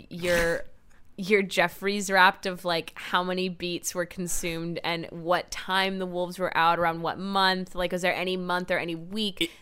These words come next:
Speaker 1: that
Speaker 2: in
Speaker 1: the wolves were out?
Speaker 2: twenty thirteen? There's no
Speaker 1: Sorry,
Speaker 2: way
Speaker 1: sorry,
Speaker 2: I could
Speaker 1: in
Speaker 2: remember that.
Speaker 1: twenty twenty-two, it, this year.
Speaker 2: Oh, well, I haven't had that many beet salads. I don't think I've ordered a beet salad this year. I
Speaker 1: So
Speaker 2: just,
Speaker 1: the wolves haven't really
Speaker 2: you
Speaker 1: been out much for you.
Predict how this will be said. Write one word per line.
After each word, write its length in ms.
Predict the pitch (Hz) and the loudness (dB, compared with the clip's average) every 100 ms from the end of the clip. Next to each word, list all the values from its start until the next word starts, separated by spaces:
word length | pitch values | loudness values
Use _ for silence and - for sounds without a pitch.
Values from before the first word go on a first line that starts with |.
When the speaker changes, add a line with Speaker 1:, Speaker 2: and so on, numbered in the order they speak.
| 170 | 8
Speaker 1:
that 60 | 175 | 8
Speaker 2:
in 60 | |
Speaker 1:
the 140 | 175 180 | 6 6
wolves 320 | 160 190 185 | 8 8 4
were 100 | 185 165 | 8 8
out? 200 | 165 170 | 8 4
Speaker 2:
twenty 20 | |
thirteen? 340 | - 143 175 | 0 -2 2
There's 220 | 202 170 151 | 4 4 8
no 60 | 175 | 10
Speaker 1:
Sorry, 160 | 190 | 12
Speaker 2:
way 180 | 180 208 | 12 12
Speaker 1:
sorry, 20 | |
Speaker 2:
I 80 | 233 175 | 10 8
could 60 | 131 | 6
Speaker 1:
in 60 | - | 4
Speaker 2:
remember 20 | |
that. 40 | |
Speaker 1:
twenty 160 | - 247 | 6 6
twenty-two, 600 | 240 202 185 - 147 - 196 | 4 0 0 0 0 -2 -8
it, 220 | - - - | -8 -8 -4
this 240 | 190 175 | -2 2
year. 60 | - | 6
Speaker 2:
Oh, 380 | 170 139 98 - - | 8 8 4 -4 -4
well, 120 | 123 147 | 6 10
I 80 | |
haven't 160 | 175 175 | 12 10
had 180 | 170 185 | 6 6
that 80 | 147 | 4
many 140 | 117 | 2
beet 200 | 107 101 | -2 -4
salads. 400 | - 78 71 - | -8 -10 -12 -2
I 80 | - | 2
don't 100 | 185 | 4
think 100 | 180 | 6
I've 80 | 151 | 6
ordered 200 | 151 143 | 8 6
a 20 | |
beet 160 | 135 139 | 4 2
salad 240 | 143 131 | 6 6
this 180 | 120 117 | 4 -2
year. 320 | 131 160 - - - - - - - - | -2 -2 -4 -12 -20 -20 -20 -20 -20 8
I 60 | 160 | 8
Speaker 1:
So 80 | 170 | 10
Speaker 2:
just, 120 | 190 | 6
Speaker 1:
the 40 | 302 | 4
wolves 120 | 453 | 6
haven't 240 | 339 349 | 6 6
really 120 | 320 233 | 6 6
Speaker 2:
you 40 | |
Speaker 1:
been 80 | 226 | 8
out 280 | 226 - - | 6 6 0
much 240 | 190 151 | -4 -4
for 100 | - | -6
you. 300 | 151 85 127 | -6 -6 -12